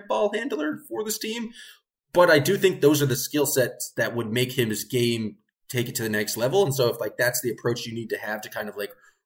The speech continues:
work on playmaking, dribbling, passing, setting other guys up, I think that will, uh, only benefit him. But, like, I don't think there's gonna be a lot of lineups where it's like,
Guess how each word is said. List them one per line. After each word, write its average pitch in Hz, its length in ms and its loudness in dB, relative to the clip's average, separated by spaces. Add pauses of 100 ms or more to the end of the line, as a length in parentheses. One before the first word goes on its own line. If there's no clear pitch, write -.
work 123 300 0
on 107 460 -2 (420)
playmaking, 123 540 2
dribbling, 113 400 0
passing, 110 640 -2 (220)
setting 123 300 2
other 113 180 0
guys 101 260 -2
up, 110 320 -6 (380)
I 120 40 -2
think 127 220 0
that 117 180 0
will, 104 340 -4
uh, 104 300 0
only 120 260 0
benefit 135 440 -2
him. 170 280 0
But, 117 220 0
like, 104 260 0 (1500)
I 117 100 0
don't 120 380 0 (240)
think 123 260 0
there's 120 220 0
gonna 113 160 -2
be 120 100 0
a 117 60 2
lot 110 180 0
of 110 60 2
lineups 110 420 -2
where 107 140 0
it's - 140 -6
like, 98 240 -4